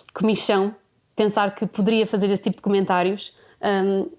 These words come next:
e hoje em dia acho que há mais consci-, mais consciência e mais empatia para com o outro. E, e aquilo que nós vemos nas redes sociais e nos mídia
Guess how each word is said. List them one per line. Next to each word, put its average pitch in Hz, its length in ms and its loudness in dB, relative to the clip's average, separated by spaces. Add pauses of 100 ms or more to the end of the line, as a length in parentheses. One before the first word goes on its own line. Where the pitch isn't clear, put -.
(100)
e 240 80 2
hoje 233 140 2
em 240 40 2
dia 247 140 2
acho 226 100 -4
que - 80 -4
há 247 40 2
mais 254 180 0
consci-, 254 480 -2
mais 247 240 0
consciência 262 520 0
e 262 40 2
mais 254 180 2
empatia 254 560 2
para 220 220 -2
com 240 180 0
o 214 60 -2
outro. 233 340 0 (400)
E, 190 460 0
e 202 140 0 (100)
aquilo 254 260 -2
que - 180 -8
nós 233 160 2
vemos 214 360 2
nas 196 160 2
redes 202 240 -4
sociais 202 420 0
e - 20 -2
nos 190 140 0
mídia 202 420 0